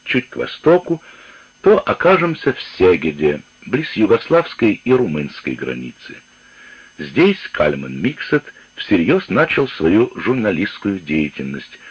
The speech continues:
с которой не везло ему на первых порах в столице. Это родная земля Миксета-журналиста.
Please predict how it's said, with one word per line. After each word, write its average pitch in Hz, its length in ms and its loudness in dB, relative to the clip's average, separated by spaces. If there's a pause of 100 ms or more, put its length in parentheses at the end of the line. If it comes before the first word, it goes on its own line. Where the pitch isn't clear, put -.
(120)
с - 60 -6
которой 147 340 4
не 120 200 2
везло 98 360 4
ему 123 260 4
на 87 160 0
первых 113 500 2
порах - 340 -2
в - 60 -16
столице. - 720 -6 (840)
Это 110 320 4
родная 92 680 2
земля 117 580 4
Миксета-журналиста. 85 1500 -4